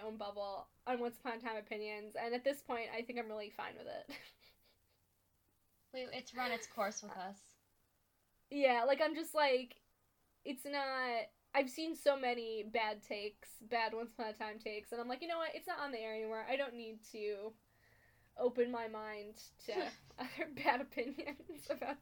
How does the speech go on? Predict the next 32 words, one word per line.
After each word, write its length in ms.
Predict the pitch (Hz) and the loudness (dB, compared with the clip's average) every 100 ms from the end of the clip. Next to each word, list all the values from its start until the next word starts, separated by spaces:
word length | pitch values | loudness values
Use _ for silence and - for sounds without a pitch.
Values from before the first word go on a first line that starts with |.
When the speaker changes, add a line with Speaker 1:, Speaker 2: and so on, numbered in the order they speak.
| 254 | -10
Speaker 1:
this 200 | 247 - | -14 -4
show 160 | 233 208 | -2 0
right 200 | 220 208 | -2 -2
now 220 | 202 208 | -4 -4
at 120 | 247 - | -4 -6
this 100 | 247 | -10
juncture." 580 | - 220 - - 254 254 - - - - - - - | -10 -10 -10 -8 -8 -8 -18 -20 -20 -20 -20 -20 -8
Speaker 2:
Ugh. 160 | 226 220 508 480 - - - - 262 | -6 -6 -6 -8 -10 -16 -18 -8 -2
Speaker 1:
Um, 260 | 254 247 226 - _ _ - 254 | 0 0 -2 -12 _ _ -12 -2
do 80 | 302 | 0
you 60 | |
have 80 | 285 | 2
any 140 | 294 | 2
more 140 | 294 294 - | 0 -2 -2
comments 300 | 247 254 277 | -2 -2 -2
about 140 | 269 | -2
this, 200 | 277 294 | -2 0
or 80 | 226 | -2
do 80 | 233 | -2
you 80 | 226 | -2
wanna 220 | 226 226 | -4 -4
take 180 | 254 247 | -4 -2
our 100 | 226 | -2
break 260 | 226 220 | -2 -2
and 100 | 214 | -4
then 100 | 220 | -4
we'll 140 | 220 220 | -6 -4
get 220 | 226 - _ - - | -4 -6 _ -12 -4
to 80 | |
the 80 | 226 226 | -4 -4
finale? 560 | 214 208 214 208 240 - - | -6 -4 -4 -6 -8 -10 -6
Speaker 2:
Um, 380 | 294 302 302 302 | 0 0 0 -6